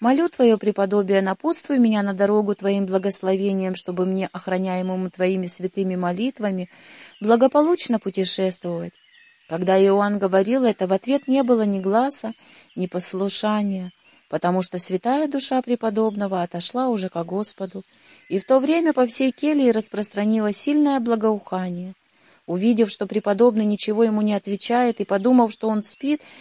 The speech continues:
Иоанн подошел к нему и коснулся его рукой. Но, убедившись, что он скончался о Господе, ужаснулся и вместе с тем умилился и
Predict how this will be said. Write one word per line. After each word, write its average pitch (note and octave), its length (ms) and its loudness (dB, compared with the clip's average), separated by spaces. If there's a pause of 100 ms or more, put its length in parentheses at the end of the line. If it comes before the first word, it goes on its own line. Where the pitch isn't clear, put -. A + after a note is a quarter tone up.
(180)
Иоанн C4 320 4
подошел C#4+ 440 2
к - 100 -6
нему B3 200 4
и B3 60 4
коснулся B3+ 580 -2
его B3 260 2
рукой. G3 480 -4 (460)
Но, F3+ 140 0
убедившись, G3 640 0
что - 160 -4
он G3 100 -2
скончался F#3+ 1120 -6
о G3 140 -6
Господе, A3+ 580 -2 (340)
ужаснулся B3+ 760 2
и A3+ 100 4
вместе C4 380 4
с - 80 -4
тем C#4+ 280 -2
умилился A#3+ 680 2
и F#3+ 340 -2